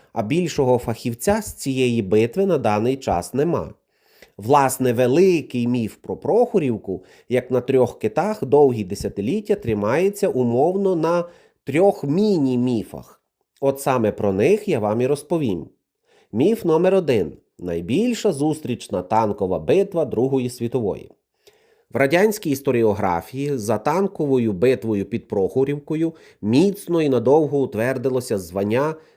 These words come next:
найбільшої в Другій світовій війні.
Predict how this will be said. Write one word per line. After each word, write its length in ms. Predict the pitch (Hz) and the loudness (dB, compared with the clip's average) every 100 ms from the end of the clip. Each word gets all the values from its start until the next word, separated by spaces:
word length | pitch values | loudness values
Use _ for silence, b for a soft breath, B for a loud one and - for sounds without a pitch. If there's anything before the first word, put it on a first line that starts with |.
| - | -4
найбільшої 960 | 107 110 85 110 180 196 - 160 151 | 0 0 0 0 2 0 -2 -4 -2
в 120 | 135 - | -4 -6
Другій 440 | 107 104 131 127 | -2 0 0 -2
світовій 560 | 120 107 104 92 104 101 | -6 -6 -6 -4 -2 -2
війні. 380 | 101 95 80 | -2 -4 -8